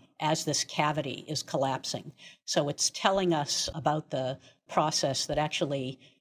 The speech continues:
subsequent to the impact, the process that produces the final configuration of the basin. And we've been able to map these faults, and it, it appears that they actually go and penetrate through the crust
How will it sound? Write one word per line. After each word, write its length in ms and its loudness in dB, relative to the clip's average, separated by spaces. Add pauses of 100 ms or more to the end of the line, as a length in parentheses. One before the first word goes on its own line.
subsequent 600 2
to 80 0
the 160 0
impact, 500 -4
the 60 -6
process 600 2
that 180 -6
produces 720 0 (300)
the 40 -8
final 400 2
configuration 840 0
of 140 -6
the 60 -10
basin. 500 -2 (420)
And 240 2
we've 200 2
been 100 8
able 180 6
to 80 6
map 320 6
these 240 0
faults, 400 2
and 140 2
it, 80 -6
it 180 -2
appears 560 0
that 220 -10
they 140 2
actually 420 0
go 340 0
and 280 -2 (340)
penetrate 720 0 (120)
through 300 0
the 100 2
crust 640 0